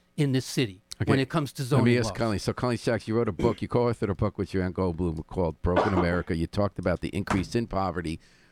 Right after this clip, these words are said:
Speaker 2: We're reading stories about just about every state, cities throughout the country. Homeless people are more visible 'cause there are more of 'em. There's a whole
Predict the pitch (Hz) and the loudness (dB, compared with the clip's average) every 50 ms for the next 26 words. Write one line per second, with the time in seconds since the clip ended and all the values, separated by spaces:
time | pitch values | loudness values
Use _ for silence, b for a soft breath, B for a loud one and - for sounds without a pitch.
0 | b b 120 117 117 123 139 143 147 127 - - - 135 127 123 120 117 113 110 | b b 0 2 4 4 2 2 2 -2 -4 -4 -2 -2 0 2 2 2 2 0
1 | 107 92 - - - _ _ _ _ _ _ _ _ - 110 92 82 101 95 95 | 0 -4 -6 -14 -20 _ _ _ _ _ _ _ _ -6 -4 -2 0 0 2 2
2 | 95 - - _ _ _ _ _ _ _ _ _ _ _ _ _ _ _ - - | 0 -2 -4 _ _ _ _ _ _ _ _ _ _ _ _ _ _ _ -6 -6
3 | - - - - - - _ 120 123 135 180 175 - - - 101 98 98 98 - | -6 -4 -4 -6 -6 -2 _ 0 0 2 0 0 0 0 0 0 0 0 -2 -6
4 | _ - - - 123 123 117 - 104 107 107 117 - 120 - - - 107 98 - | _ -14 -4 -2 -2 -2 -2 -2 -2 -2 -2 -2 -4 -6 -8 -4 -4 -4 -4 -6
5 | - - 98 95 87 b b b b b b b - 123 123 135 131 - - 135 | -4 -4 -4 -4 -4 b b b b b b b 0 2 2 2 2 0 0 -2
6 | - 98 104 104 101 104 104 92 107 98 - 104 - - 87 - 95 87 90 90 | 0 0 -2 0 0 -2 0 0 -2 0 0 -4 -4 -4 -6 -6 -4 -4 -2 -2
7 | 92 95 98 110 104 104 101 98 90 - 92 82 - - 104 98 101 98 | 0 0 0 0 -2 -2 -4 -4 -4 -6 -8 -8 -4 -2 0 0 0 -2